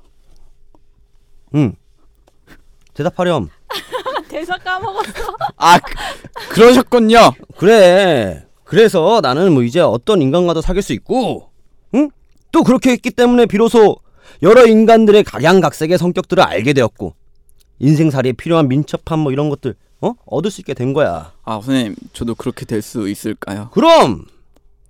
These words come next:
Speaker 1: 뭐, 내 성격에 맞지 않는 사람들과 무난히 지-, 지내기 위해서는 뭐 항상 자제를 해야 되지만.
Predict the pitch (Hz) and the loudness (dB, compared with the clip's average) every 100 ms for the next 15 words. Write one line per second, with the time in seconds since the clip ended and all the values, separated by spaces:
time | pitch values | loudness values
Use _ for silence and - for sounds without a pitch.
0 | _ - - 175 175 120 - _ _ _ | _ -20 -8 -2 0 0 -4 _ _ _
1 | - 170 233 208 190 147 - 170 170 160 | -6 -2 -2 -2 0 0 0 -2 -2 -2
2 | 180 180 147 139 110 151 170 135 131 143 | -2 -2 0 -2 0 0 -2 -2 -4 -4
3 | - - 139 151 123 107 123 123 120 98 | -6 -12 -6 -4 -4 -6 -4 -4 -4 -6
4 | 92 87 69 - 143 127 104 98 107 104 | -8 -10 -14 -16 -12 -10 -10 -10 -8 -6
5 | 135 120 101 98 76 | -8 -8 -10 -12 -14